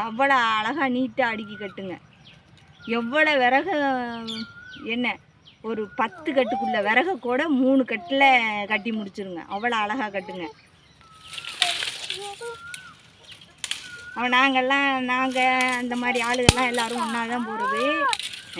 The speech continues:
"ஏ, நீ விறகு கட்டிட்டேன்னா என்கிட்ட விறகையும் கட்டித்தாடி" அப்படின்னு சொல்லி சொல்லுவாங்க. அதெல்லாம் அந்த காலம் கொஞ்சம் இன்ட்ரெஸ்டா இருக்கும். அதெல்லாம்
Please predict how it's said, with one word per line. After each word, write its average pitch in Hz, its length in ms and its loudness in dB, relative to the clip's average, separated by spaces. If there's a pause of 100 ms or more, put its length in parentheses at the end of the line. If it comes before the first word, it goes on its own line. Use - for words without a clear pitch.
(280)
"ஏ, 196 40 -2 (140)
நீ 190 80 -4 (120)
விறகு 190 280 8
கட்டிட்டேன்னா 220 560 4 (220)
என்கிட்ட 208 420 0
விறகையும் 254 420 0
கட்டித்தாடி" 247 540 0 (160)
அப்படின்னு 302 420 4
சொல்லி 247 240 -2
சொல்லுவாங்க. 214 420 -6 (1200)
அதெல்லாம் 240 380 0 (140)
அந்த 262 140 0 (120)
காலம் 262 320 2 (1080)
கொஞ்சம் 269 260 0
இன்ட்ரெஸ்டா 311 460 2
இருக்கும். 277 260 0
அதெல்லாம் 262 280 -2